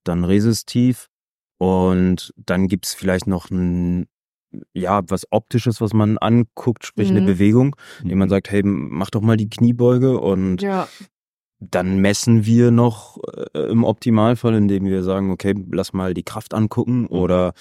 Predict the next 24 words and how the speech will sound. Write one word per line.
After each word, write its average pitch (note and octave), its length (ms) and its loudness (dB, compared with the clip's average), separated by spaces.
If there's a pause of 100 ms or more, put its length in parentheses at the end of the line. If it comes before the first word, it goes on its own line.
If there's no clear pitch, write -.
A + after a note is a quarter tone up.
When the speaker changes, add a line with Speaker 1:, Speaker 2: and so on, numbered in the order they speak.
(420)
Speaker 1:
ähm, F#2 500 0
Speaker 2:
Mhm. F2 80 -6
Speaker 1:
„Dein F2+ 160 0
Problem G2 400 2
ist G2+ 120 0
im G2 120 2
Laufen, A#2 480 2
dann G2 180 2
brauche F#2 260 -2
ich F2 80 -12
dich G2 180 -8
nicht G2 140 -6
in F#2 100 -2
Rückenlage A2+ 680 2
anzuschauen, A#2+ 680 -2
sondern G2 400 2
dann“ F#2+ 160 2
Speaker 2:
Beim F#2+ 160 0
Laufen? D#3+ 380 -8 (240)
Speaker 1:
Beim F2 160 -4
Laufen A#2 420 0
Speaker 3:
Ja. G2 180 -2
Speaker 1:
am G#2+ 120 -2
besten. A#2+ 360 -2